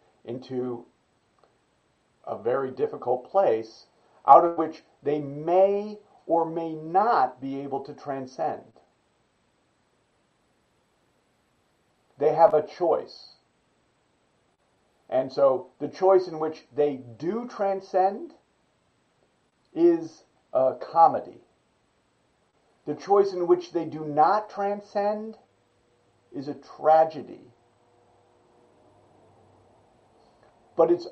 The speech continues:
always transformative for the reader, I feel. This is my feeling about the emotional experience, because if it's a comedy, I stay with the protagonist and I enjoy their success. If it's a tragedy,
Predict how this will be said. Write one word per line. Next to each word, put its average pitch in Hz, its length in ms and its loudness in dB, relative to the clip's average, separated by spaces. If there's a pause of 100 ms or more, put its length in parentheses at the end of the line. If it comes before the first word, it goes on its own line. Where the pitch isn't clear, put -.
always 117 1040 8 (680)
transformative 165 880 -4
for 156 140 -6
the 147 100 -6
reader, 156 560 -10 (420)
I 151 200 8 (120)
feel. 101 500 -8
This 139 140 -12
is 143 140 -16
my 143 340 2
feeling 113 600 -8
about 117 320 2
the 123 100 -10
emotional 135 540 -4
experience, 117 520 -10 (280)
because 175 300 -2
if 185 80 0
it's 196 140 -2
a 196 60 0
comedy, 190 640 2 (240)
I 175 140 4
stay 185 360 2
with 185 260 2
the - 80 -10
protagonist 147 800 2 (260)
and 151 140 2
I 151 100 8
enjoy 151 440 2
their 143 160 -2
success. - 720 -6 (1000)
If 185 180 4
it's 220 120 -6
a 220 80 2
tragedy, 175 920 6